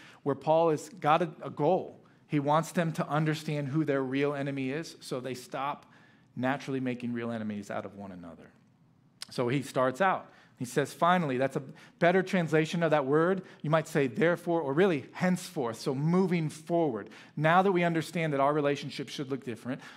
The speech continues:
moving forward, here's how we move forward in these relationships. And he says, "You start with being strong in the Lord and in his mighty power." Be strong in the Lord. Notice he does not say, "Be strong.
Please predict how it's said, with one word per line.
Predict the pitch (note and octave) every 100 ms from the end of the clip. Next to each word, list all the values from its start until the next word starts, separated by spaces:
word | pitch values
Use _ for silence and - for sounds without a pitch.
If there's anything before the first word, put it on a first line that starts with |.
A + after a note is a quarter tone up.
| -
moving | D#3 F3 E3+ D#3
forward, | A#2+ F#3 F#3+ D#3 C#3 C3+
here's | E3 E3+ E3+
how | - D#3+ D3+
we | C3+ C#3+
move | C#3 C3+ C3
forward | C3 D#3+ F#3 G3+ A#2 A2 A2+
in | C3 D3
these | C#3 C3+
relationships. | C3 D#3+ B2 G#2 G#2+ - -
And | - - -
he | C3+
says, | D#3+ C3+
"You | C#3 E3
start | D#3+ - F#3 F#3 F3 C3
with | C#3 C#3+ -
being | C#3 D#3+ D#3 C#3+
strong | - E3 F3 F3 F3
in | F3
the | D#3+
Lord | C3+ B2 C3
and | B2+ B2
in | B2
his | B2 D#3 D#3+ D#3 - - -
mighty | C#3 C#3 C3+ C3+
power." | - B2+ A#2+ G2+ G2 - _ _ _ _ _ _ -
Be | E3+
strong | - - F#3+ F#3+ F3+
in | D3
the |
Lord. | B2 A2+ A2
Notice | D3+ G3 F3+
he | D#3+
does | D#3+ F3
not | F#3 F#3+
say, | - A3 C#3
"Be | B2+ D#3+
strong. | F3+ - A3 A#3 D#3 G#2